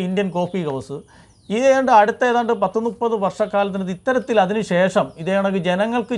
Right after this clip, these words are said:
ജോലി കൊടുക്കാൻ പറ്റുന്ന ഒരു മേഖലയിൽ നമ്മുടെ സംസ്ഥാന സർക്കാർ തിരിയാതെ കടങ്ങൾ എങ്ങനെ മേടിച്ചു കൂട്ടാം എന്നാണ്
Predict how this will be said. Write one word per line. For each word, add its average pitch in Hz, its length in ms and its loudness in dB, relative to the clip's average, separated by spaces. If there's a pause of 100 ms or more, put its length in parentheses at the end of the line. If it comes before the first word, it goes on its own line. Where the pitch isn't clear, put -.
ജോലി 196 340 2
കൊടുക്കാൻ 202 440 0
പറ്റുന്ന 180 380 -4 (160)
ഒരു 202 120 0 (100)
മേഖലയിൽ 180 540 -2 (120)
നമ്മുടെ 160 280 -4
സംസ്ഥാന 170 420 -4
സർക്കാർ 160 340 2 (460)
തിരിയാതെ 139 500 0 (360)
കടങ്ങൾ 254 460 4
എങ്ങനെ 220 280 -2
മേടിച്ചു 202 500 -2
കൂട്ടാം 180 400 -2 (200)
എന്നാണ് 156 380 0